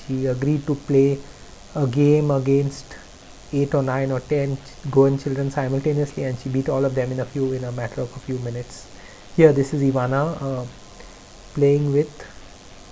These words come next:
some of the kids. As she moves table to table, uh, the rest are all kind of playing, playing with her, playing against her. Eddie, Eddie, Eddie Fernandez,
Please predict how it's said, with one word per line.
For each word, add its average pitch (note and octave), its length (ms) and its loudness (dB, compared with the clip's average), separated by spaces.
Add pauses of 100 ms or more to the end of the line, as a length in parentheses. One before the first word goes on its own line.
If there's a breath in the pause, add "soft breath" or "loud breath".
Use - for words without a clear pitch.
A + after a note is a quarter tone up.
some D3 180 0
of D3 120 4
the C#3 80 2
kids. D3+ 440 -2 (400 loud breath)
As D3+ 200 4
she F3 100 4
moves D#3+ 280 4
table D3+ 300 6
to D#3+ 100 2
table, E3 480 4
uh, C3 380 0 (760 loud breath)
the D3 140 8
rest C#3+ 260 6
are C#3 80 6
all C3 240 8
kind C3 260 -4
of B2 140 -2 (140)
playing, B2+ 360 -4 (440)
playing B2 220 -6
with A#2+ 180 -6
her, A#2 160 -4 (800 loud breath)
playing C3 200 -2
against B2 440 -2
her. A#2 160 -2 (2250)
Eddie, G3 600 6 (500)
Eddie, F3 680 2
Eddie D#3+ 240 4
Fernandez, C#3+ 760 0